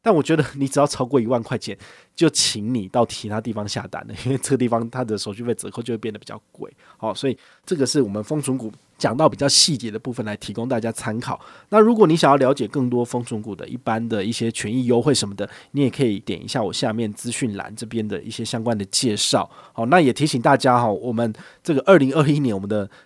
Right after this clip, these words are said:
这个大户头也有一个新的活动啦。好，这个大户头的新的活动其实，诶，他们是去年有找我合作，但今年还没有。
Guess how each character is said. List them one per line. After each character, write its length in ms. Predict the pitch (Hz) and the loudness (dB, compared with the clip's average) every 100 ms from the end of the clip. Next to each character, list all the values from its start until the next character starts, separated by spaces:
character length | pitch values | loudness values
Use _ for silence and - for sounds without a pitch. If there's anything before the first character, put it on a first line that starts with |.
| _ | _
这 140 | 147 | -4
个 100 | 117 | 0
大 200 | - 143 | 4 4
户 160 | 139 131 | 4 0
头 160 | 107 | -2
也 80 | 104 | -2
有 80 | 113 | -2
一 80 | 101 | -2
个 100 | 107 | -2
新 240 | - 117 | -2 -2
的 80 | 110 | -4
活 240 | - 92 - | -4 -10 -8
动 120 | 101 | -10
啦。 80 | 87 | -10
好， 120 | 101 | -14
这 140 | 95 160 | -10 -2
个 80 | 147 | 2
大 180 | 175 | 4
户 80 | 165 | 4
头 140 | 156 117 | 4 2
的 80 | |
新 140 | 113 143 | 2 0
的 80 | 117 | 0
活 100 | 120 | 0
动 160 | 139 | 0
其 160 | 131 143 | 0 0
实， 240 | 143 135 - - - _ - | 2 2 0 -16 -20 _ -10
诶， 260 | 120 117 | -4 -4
他 160 | 110 233 | -2 2
们 160 | 240 190 | 4 4
是 160 | 233 | 2
去 380 | 190 - 269 196 | -2 0 2 2
年 360 | 123 104 95 95 _ - | 0 -6 -10 -14 _ -10
有 140 | 101 | -8
找 160 | 95 120 | 0 2
我 100 | 104 | 2
合 200 | - 92 | -2 -8
作， 280 | - 101 82 | -6 -6 0
但 100 | - | 0
今 160 | 139 | 2
年 140 | 131 92 | -4 -6
还 100 | 90 | -10
没 200 | 92 90 | -10 -12
有。 120 | 78 | -12